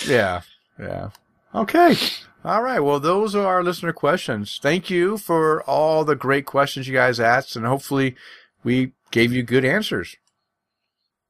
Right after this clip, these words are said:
All right. Now it's time for our Brew Buzz segment, and our Brew Buzz segment to this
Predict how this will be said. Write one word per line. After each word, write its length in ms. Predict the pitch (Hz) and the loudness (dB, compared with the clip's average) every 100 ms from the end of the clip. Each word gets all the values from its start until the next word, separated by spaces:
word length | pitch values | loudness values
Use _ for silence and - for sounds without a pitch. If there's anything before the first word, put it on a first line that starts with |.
| _ _ | _ _
All 220 | 285 302 240 | -2 2 4
right. 280 | 131 110 | 4 2
Now 240 | 143 254 294 | 2 2 2
it's 140 | 254 | -2
time 300 | - 220 220 | 0 2 2
for 200 | - 208 | 0 0
our 100 | 180 | 2
Brew 280 | 135 135 139 | 0 0 0
Buzz 280 | 127 131 127 | 2 0 0
segment, 320 | 131 143 160 | 0 2 2
and 100 | 190 | 4
our 80 | 175 | 2
Brew 180 | 143 175 | 2 0
Buzz 240 | 165 165 | 2 0
segment 300 | - 165 160 | 0 0 -2
to 100 | - | -4
this 480 | 139 165 175 - - | -2 0 0 -2 -8